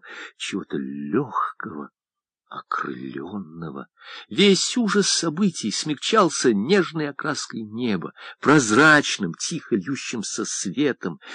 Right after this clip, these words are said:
и то, чего Франсиско никогда не мог бы объяснить словами,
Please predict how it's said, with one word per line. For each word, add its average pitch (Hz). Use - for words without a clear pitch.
и 127
то, 135
чего 117
Франсиско 113
никогда 117
не 92
мог 87
бы 90
объяснить 87
словами, 104